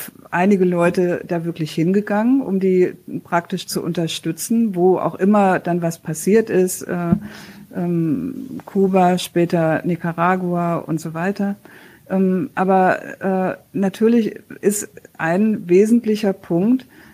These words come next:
ähm, äh, die Erkenntnis, das, äh, Schicksal dieser Länder an der, in der Peripherie,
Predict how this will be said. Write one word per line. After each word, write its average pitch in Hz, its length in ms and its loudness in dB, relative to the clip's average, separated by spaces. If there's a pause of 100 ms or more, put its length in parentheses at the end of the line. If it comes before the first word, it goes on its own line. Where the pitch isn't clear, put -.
(120)
ähm, 196 680 -2
äh, 196 440 0
die 190 120 4
Erkenntnis, 208 880 0 (680)
das, 196 360 0
äh, 190 200 -4
Schicksal 208 640 0
dieser 196 480 0
Länder 190 540 0
an 190 120 -2
der, 185 240 -2
in 190 100 -4
der 185 140 -2 (220)
Peripherie, 190 800 -4